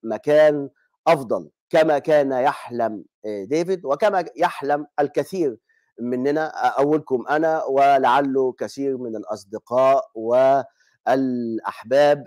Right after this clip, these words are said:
الذين يعني يتابعون ديفيد ويتابعوني ويتابعون أي شخص بيحاول أن يقدم شيء مفيد في الإطار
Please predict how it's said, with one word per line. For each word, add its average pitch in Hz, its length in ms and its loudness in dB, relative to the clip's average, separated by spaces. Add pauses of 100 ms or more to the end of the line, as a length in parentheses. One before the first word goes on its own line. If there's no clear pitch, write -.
الذين 123 440 -4
يعني 113 640 -4
يتابعون 127 840 -2 (180)
ديفيد 151 500 0 (320)
ويتابعوني 123 1700 0
ويتابعون 127 720 -2 (160)
أي 165 340 -4
شخص - 440 -2
بيحاول 143 640 0 (100)
أن 117 80 -8
يقدم 139 560 -2 (340)
شيء 175 320 -2
مفيد 143 440 -4
في 151 400 -4 (360)
الإطار 131 1000 0